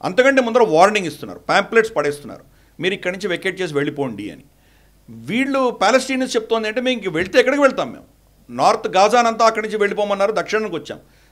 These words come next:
దక్షిణంలో కూడా మిమ్మల్ని, మీరు మమ్మల్ని మా దాడి చేస్తే మా పరిస్థితి ఏంటి అని వాళ్ళు చెప్తున్నారు వాళ్ళు. కాకపోతే ఇజ్రాయెల్ మాత్రం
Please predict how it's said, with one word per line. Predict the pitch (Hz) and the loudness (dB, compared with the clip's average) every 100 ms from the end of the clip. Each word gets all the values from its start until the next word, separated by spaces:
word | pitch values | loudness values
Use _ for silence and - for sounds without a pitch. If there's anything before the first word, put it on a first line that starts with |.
| - | -2
దక్షిణంలో | 170 - 277 285 285 | -2 2 4 6 6
కూడా | 277 | 4
మిమ్మల్ని, | 262 247 240 226 | 2 0 -2 -2
మీరు | 214 220 | -2 -2
మమ్మల్ని | 208 202 196 | -2 -4 -2
మా | 196 | -4
దాడి | 196 175 180 175 | -4 0 0 0
చేస్తే | 175 165 | -6 -6
మా | 214 | -4
పరిస్థితి | 165 160 151 156 | -4 -4 -6 -10
ఏంటి | 107 87 - _ _ _ _ _ | -10 -14 -20 _ _ _ _ _
అని | 202 | 0
వాళ్ళు | 247 208 170 147 | 4 4 2 -2
చెప్తున్నారు | 147 143 - 82 | -4 -8 -10 -16
వాళ్ళు. | 67 - _ _ _ _ | -18 -20 _ _ _ _
కాకపోతే | 214 262 269 254 262 | 2 4 4 2 0
ఇజ్రాయెల్ | 185 196 269 | 0 6 6
మాత్రం | 247 208 208 247 | 6 0 -2 -6